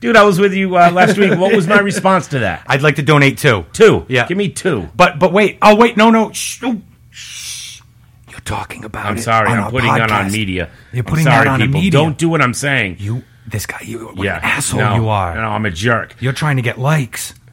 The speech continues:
Speaker 1: So we do this already, Ted. The whole country does it. The
Speaker 2: We
Speaker 1: whole
Speaker 2: all
Speaker 1: world
Speaker 2: do it.
Speaker 1: does it.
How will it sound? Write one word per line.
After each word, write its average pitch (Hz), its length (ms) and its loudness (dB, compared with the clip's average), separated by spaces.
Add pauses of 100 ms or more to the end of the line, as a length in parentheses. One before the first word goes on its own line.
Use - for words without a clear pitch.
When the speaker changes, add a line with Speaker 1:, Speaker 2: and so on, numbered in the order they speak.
(120)
Speaker 1:
So - 160 -6
we 156 160 -2
do 180 200 -4
this 156 200 -4
already, 123 400 -2
Ted. 73 300 -16 (360)
The 117 100 -4
whole 135 140 -2
country 127 360 -4
does 82 220 -10
it. - 180 -18
The 104 100 -10
Speaker 2:
We 175 80 -2
Speaker 1:
whole 202 120 2
Speaker 2:
all - 60 2
Speaker 1:
world 139 120 2
Speaker 2:
do 160 60 2
it. - 20 -2
Speaker 1:
does 101 200 0
it. 82 140 -10